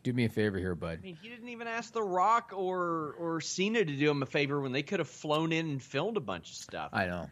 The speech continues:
Speaker 1: I know.
Speaker 2: We, we have an interesting, uh, super
Speaker 1: <clears throat>
Speaker 2: chat, and I haven't heard you talk about this or see if you even commented on this.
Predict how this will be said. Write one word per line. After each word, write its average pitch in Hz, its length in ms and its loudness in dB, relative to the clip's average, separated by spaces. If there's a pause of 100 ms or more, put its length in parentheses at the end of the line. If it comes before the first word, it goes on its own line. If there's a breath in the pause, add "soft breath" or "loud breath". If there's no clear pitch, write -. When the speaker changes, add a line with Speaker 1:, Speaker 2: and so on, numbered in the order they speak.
(140)
Speaker 1:
I 110 120 0
know. 76 340 -8
Speaker 2:
We, 151 320 0
we 147 180 0
have 165 220 2
an 139 280 2
interesting, 131 920 -4
uh, 107 500 0
super 139 300 0
Speaker 1:
<clears throat> 131 120 -2
Speaker 2:
chat, 117 320 0
and 113 280 -6
I 135 240 -2
haven't 147 340 -6
heard 131 220 -8
you 117 80 -12
talk 139 300 -2
about 120 180 -4
this 107 180 -8
or 113 160 -8
see 120 640 -6 (420 soft breath)
if 127 120 -8
you 123 120 2
even 101 160 0
commented 131 400 0
on 92 100 -6
this. 73 300 -14